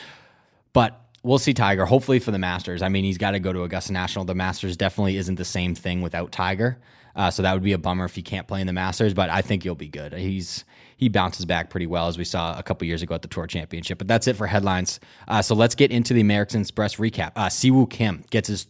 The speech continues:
third P G A Tour victory. He played phenomenal golf down the stretch, tied it on sixteen, won it on seventeen, parred eighteen coming in. Uh, this is his third win, like I said, and if you guys don't know that name, which most of you probably do,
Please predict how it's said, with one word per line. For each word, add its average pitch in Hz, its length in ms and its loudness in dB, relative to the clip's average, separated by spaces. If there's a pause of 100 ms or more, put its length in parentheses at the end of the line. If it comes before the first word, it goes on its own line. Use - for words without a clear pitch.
(100)
third 120 340 4
P 113 180 0
G 107 160 0
A 104 80 2
Tour 104 200 -4
victory. 90 360 -4
He 90 140 -4
played 104 260 0
phenomenal 90 520 -2
golf 85 260 -4
down 90 160 -4
the 85 60 -4
stretch, 90 420 -4 (240)
tied 104 220 4
it 101 40 0
on 101 140 4
sixteen, 95 600 -2 (180)
won 98 180 2
it 101 60 4
on 98 160 2
seventeen, 92 580 0
parred 98 300 2
eighteen 98 400 -4
coming 92 240 -2
in. 90 220 0 (420)
Uh, 101 320 2
this 101 180 0
is - 60 -6
his 104 160 -2
third 120 220 8
win, 113 180 6
like 110 160 2
I 101 80 0
said, 117 440 2
and 117 120 -2
if 95 100 -4
you 101 80 -4
guys 98 180 2
don't 110 200 2
know 104 120 0
that 95 160 0
name, 92 300 -4
which 98 380 -4
most 117 320 4
of 92 80 -2
you 90 80 -4
probably 92 320 0
do, 90 260 0